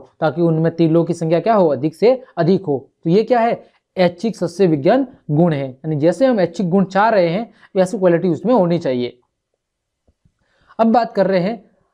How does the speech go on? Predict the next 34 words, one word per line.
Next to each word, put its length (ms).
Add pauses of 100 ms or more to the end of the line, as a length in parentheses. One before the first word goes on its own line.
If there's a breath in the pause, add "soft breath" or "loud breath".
(200)
फसल 240
उत्पादन 400
में 140
सुधार, 400 (400)
और 160
हम 140
किन 200
तरीकों 280
से 140
कर 100
सकते 240
हैं। 200 (800 soft breath)
किसानों 400
के 120
द्वारा 400 (120)
विभिन्न 380
प्रकार 360
की 120
तकनीक 320
इस्तेमाल 400
की 100
जाती 320
है 180 (260 loud breath)
जिससे 320
फसल 320
के 60
उत्पादन 440
में 140
क्या 120
होती 280
है, 240 (180 loud breath)
वृद्धि 300
होती 300
है। 160